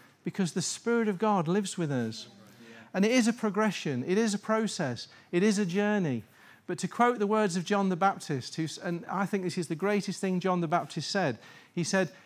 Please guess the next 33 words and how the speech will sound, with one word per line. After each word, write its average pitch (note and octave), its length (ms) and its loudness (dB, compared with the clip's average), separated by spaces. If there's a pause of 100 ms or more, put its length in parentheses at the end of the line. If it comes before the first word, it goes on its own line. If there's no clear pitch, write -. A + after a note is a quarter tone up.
(160)
"He C4 300 2
must A#3 260 0
become F#3+ 360 -2
greater G#3 500 0
and G3 140 -2
greater, F3 560 -4 (260)
and D#3 140 2
I A3+ 180 4
must G#3 260 0
become E3+ 520 -2
lesser F3+ 420 -2
and D#3 180 -4
lesser." D3+ 460 -4 (760)
There's E3+ 140 0
a E3+ 80 0
transformation G3 1300 2
going D#3 300 4
on. C3+ 320 0 (1200)
And D#3+ 120 0
when A3 140 8
we B3+ 80 8
spend A3 320 4
time G#3 320 6
in G#3 60 4
His G3 120 0
Word, E3+ 400 4 (460)
sorry, C#3 300 -2
I - 20 2
had C#3+ 160 -4
to - 80 -16
drop D#3+ 220 -6
that C#3+ 100 -4
in. C3 240 -4